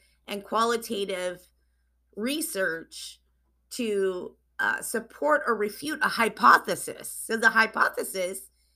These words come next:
has to be, I think it's that way because it's an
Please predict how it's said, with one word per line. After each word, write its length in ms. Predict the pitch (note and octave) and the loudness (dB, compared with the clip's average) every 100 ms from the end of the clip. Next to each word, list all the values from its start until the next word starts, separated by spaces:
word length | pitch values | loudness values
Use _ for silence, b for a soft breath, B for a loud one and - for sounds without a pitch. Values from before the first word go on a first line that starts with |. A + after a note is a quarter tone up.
| _ - | _ -4
has 200 | - A#3+ | -2 -2
to 80 | A#3+ | -4
be, 140 | A3 | -4
I 100 | G3 | -4
think 300 | G#3+ C#4+ D4+ | -4 -6 -6
it's 180 | C#4+ - | -6 -4
that 280 | B3 A3+ A3 | 4 4 4
way 220 | G#3+ G#3+ | 0 -2
because 420 | G3 - G#3+ F3+ - | -4 -4 -4 -4 -6
it's 240 | G3 F#3+ - _ _ _ | -8 -10 -20 _ _ _
an 160 | - | -10